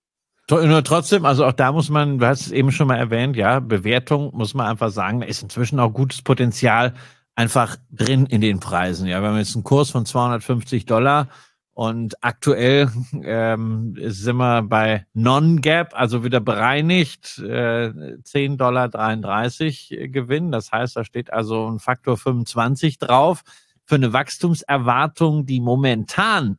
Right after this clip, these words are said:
noch bei den Analysten bei vierzehn Prozent liegt für die nächsten drei Jahre. Und zwar nicht per annum, sondern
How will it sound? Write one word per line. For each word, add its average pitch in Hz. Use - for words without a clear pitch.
noch 101
bei 110
den 107
Analysten 120
bei 120
vierzehn 139
Prozent 151
liegt 101
für 117
die 113
nächsten 113
drei 104
Jahre. 95
Und 117
zwar 120
nicht 147
per 135
annum, 104
sondern 113